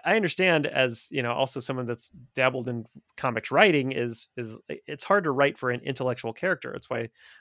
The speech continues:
a lot of people don't play wizards in D and D 'cause it's like, "Wait, I have to be smart." <laughs> Like, and they're just worried about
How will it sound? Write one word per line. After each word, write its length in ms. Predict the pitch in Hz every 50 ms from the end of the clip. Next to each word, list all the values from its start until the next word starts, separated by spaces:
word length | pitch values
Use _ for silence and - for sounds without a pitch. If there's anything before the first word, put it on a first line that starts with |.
| _
a 40 | -
lot 100 | 131 135
of 60 | 127
people 180 | - 139 123 131
don't 140 | 139 135 -
play 120 | 139 135
wizards 400 | 117 123 160 165 160 165 135 131
in 80 | 151 143
D 160 | 143 156 156
and 80 | 151 147
D 160 | 190 196 139
'cause 120 | 117 123 117
it's 80 | 117
like, 180 | 123 120 - -
"Wait, 140 | 143 143 120
I 40 | 113
have 100 | 117 113
to 60 | 123
be 100 | 107 113
smart." 400 | 107 - 131 135 135 143 180 151 -
<laughs> 60 | -
Like, 200 | 165 - - - -
and 100 | 185 165
they're 120 | 143 147 135
just 180 | 127 123 -
worried 280 | 147 131 - 160 147 -
about 300 | - - - - -